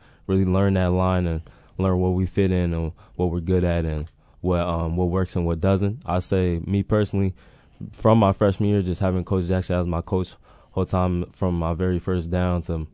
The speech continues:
um, whatever week we have next, is seeing, um, him bring in new coaches and make,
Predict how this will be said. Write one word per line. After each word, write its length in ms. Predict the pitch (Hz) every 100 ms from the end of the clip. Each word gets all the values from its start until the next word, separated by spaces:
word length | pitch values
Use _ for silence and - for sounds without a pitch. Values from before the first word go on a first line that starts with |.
| - - -
um, 460 | 78 80 76 76 73
whatever 340 | - 90 90 87
week 200 | 90 90
we 100 | 92
have 180 | 87 85
next, 320 | 90 90 -
is 220 | 87 - - - -
seeing, 460 | - 101 98 92
um, 400 | 90 87 82 80 82 -
him 160 | 98
bring 220 | 95 104
in 160 | 104 104
new 140 | 104
coaches 540 | 95 101 95 98 87 -
and 140 | 90 90
make, 220 | 92